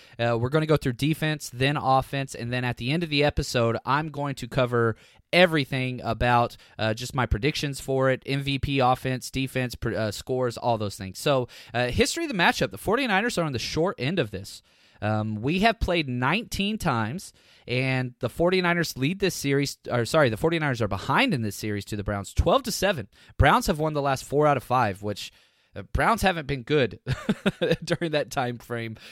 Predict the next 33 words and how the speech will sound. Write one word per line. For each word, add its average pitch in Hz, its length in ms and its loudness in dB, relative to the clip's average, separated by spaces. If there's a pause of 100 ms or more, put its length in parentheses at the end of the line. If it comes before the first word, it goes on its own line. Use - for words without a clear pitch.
(200)
but 123 100 0
the 120 80 -4
forty-niners, 156 720 0 (360)
uh, 113 280 0
were 120 180 0
worse, 110 320 2
much 131 300 2
worse 110 240 -2
during 101 180 -6
that 92 120 -10
time 101 180 -6
frame. 101 180 -10
So 165 140 0
hopefully 226 340 4
we 214 120 -4
can 170 140 -4
even 170 280 -6
that 156 180 2
out 139 160 2
a 127 60 0
little 123 240 0
bit. 123 260 0 (220)
And 135 80 0
of 147 100 -4
course, 196 320 -2
with 165 80 -6
this 175 220 -6
being 160 400 -4 (280)
on 135 280 2
Monday 151 300 2
night, 143 260 2
you 110 160 -6
gotta 151 380 6